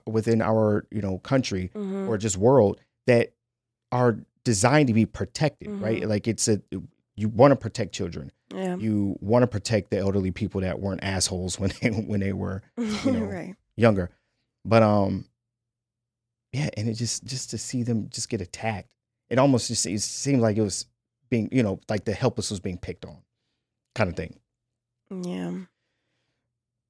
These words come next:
Speaker 1: And so, I don't know. It just took me over the edge, and I was like, "You know what? Ugh, I need to check out.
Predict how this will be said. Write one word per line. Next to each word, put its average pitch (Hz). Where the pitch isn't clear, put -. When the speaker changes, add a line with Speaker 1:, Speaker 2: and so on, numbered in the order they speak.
Speaker 1:
And 107
so, 95
I 113
don't 92
know. 85
It 110
just 101
took 107
me 104
over 98
the 98
edge, 95
and 87
I 92
was 92
like, 90
"You 104
know 104
what? 104
Ugh, 101
I 107
need 98
to 92
check 92
out. 85